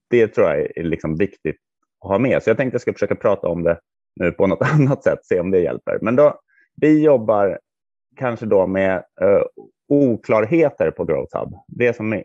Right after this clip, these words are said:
inte blir lika tydligt för oss på grund av att spelregler eller omständigheter snabbt förändras. Exempel på det är saker som ni vet och känner till väl och som påverkar er: digitalisering, klimatförändringar, migration,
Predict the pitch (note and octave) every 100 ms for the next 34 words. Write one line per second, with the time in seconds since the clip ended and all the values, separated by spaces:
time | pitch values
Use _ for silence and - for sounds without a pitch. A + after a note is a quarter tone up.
0 | _ - B2 G2 E2+ _ A#2 B2 B2+ _
1 | _ _ - _ - A2 G#2 G#2 A2 F#2+
2 | - C#3 A2 G#2 - - E2 E2 E2 -
3 | G2+ F#2+ F2+ E2+ E2+ - - B2 A2 G2+
4 | A2+ A2+ A#2 A2+ A2+ - G#2 F#2 G#2 F2+
5 | - E2 D2+ D2+ - D2+ - D2+ - -
6 | G2+ C3 A#2+ - - - _ _ _ _
7 | _ _ _ - G2+ - - B2 B2+ A2+
8 | G#2+ G#2+ G2 F#2 F2 F2+ E2+ E2+ F2+ F2+
9 | D#2+ E2+ F2 _ F2+ - F2+ E2+ F2+ F2
10 | F#2 A2 A2 G2+ A#2+ G#2+ G#2 A2+ A2+ A2+
11 | A2+ B2 A#2 - A#2+ A#2+ A#2 B2 B2 A#2+
12 | - A#2+ B2 A#2 - A2 A2 G#2 G#2+ G#2+
13 | A2 A2 A2 - A2+ G#2+ A2+ - G#2+ A2+
14 | A2 A2+ A2+ A2+